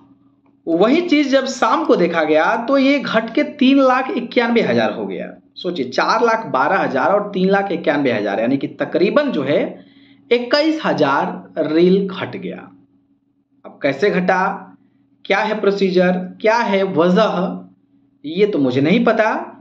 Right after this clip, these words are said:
लेकिन आप लोग अगर इसको जानते हैं, समझते हैं, तो कृपया करके comment box में बताइए क्या वजह है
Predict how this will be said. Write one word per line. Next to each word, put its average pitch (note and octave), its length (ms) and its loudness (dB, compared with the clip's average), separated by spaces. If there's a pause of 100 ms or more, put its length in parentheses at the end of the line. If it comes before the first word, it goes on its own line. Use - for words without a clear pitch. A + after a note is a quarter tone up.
(500)
लेकिन F#3 300 0
आप A#3+ 260 0
लोग G3 360 4
अगर F#3 200 2
इसको D#3+ 320 -2
जानते D3+ 400 0
हैं, G3+ 140 0
समझते E3 480 0
हैं, B2 340 -6
तो C3 160 -6
कृपया - 260 -2
करके C3+ 220 -4
comment C3 300 -2
box A#2+ 200 -4
में A#2+ 80 -4
बताइए A#2+ 320 0
क्या E3+ 240 0
वजह B2 280 -2
है G#2+ 140 -8